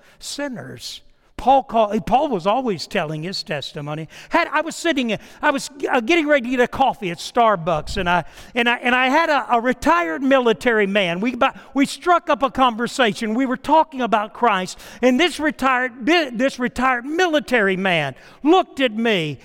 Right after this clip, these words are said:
He said, "I am a Christian, but I'm so ashamed of some of the thoughts that come into my mind."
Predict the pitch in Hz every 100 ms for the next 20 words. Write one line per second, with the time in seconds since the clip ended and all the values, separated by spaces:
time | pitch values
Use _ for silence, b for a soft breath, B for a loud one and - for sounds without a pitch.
0 | B 285 302 - 277 254 285 330 320 254
1 | 240 - - 320 - - 302 254 269 311
2 | 330 285 - 302 262 220 - - - 330
3 | 302 247 208 180 160 151 - B B 196
4 | 160 - 220 180 170 165 - 185 185 -
5 | 185 156 185 160 160 151 147 147 147 147
6 | 165 180 208 208